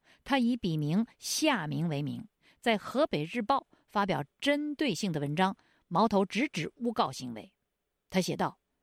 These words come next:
：“诬告历来为公正舆论所不容，而且是违法的。”他说：“河北诬告成风，这是文革公开罗织罪名的移风未泯，是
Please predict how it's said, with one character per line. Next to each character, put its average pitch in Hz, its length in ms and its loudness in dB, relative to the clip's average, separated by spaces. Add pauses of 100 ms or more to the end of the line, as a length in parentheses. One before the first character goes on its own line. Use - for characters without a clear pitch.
(480)
：“诬 294 180 4
告 - 220 0 (300)
历 285 220 4
来 208 200 4
为 196 140 4
公 302 420 2
正 214 300 0
舆 202 260 2
论 247 240 2
所 - 220 -6
不 175 160 0
容， 104 200 -6 (380)
而 302 140 2
且 190 160 0
是 180 140 -2
违 151 140 0
法 - 280 -8
的。” - 100 -16 (720)
他 214 100 2
说 202 220 2 (220)
：“河 269 320 2
北 139 440 -2 (260)
诬 262 260 6
告 180 200 2
成 180 240 -4
风， 285 240 0 (380)
这 285 100 2
是 208 220 0 (140)
文 233 360 2
革 175 300 0 (140)
公 302 340 4
开 294 440 0
罗 180 220 4
织 226 240 2
罪 226 240 0
名 151 220 -2
的 185 160 0 (160)
移 226 320 0
风 269 380 0 (240)
未 262 160 4
泯， 143 420 -2 (560)
是 - 240 0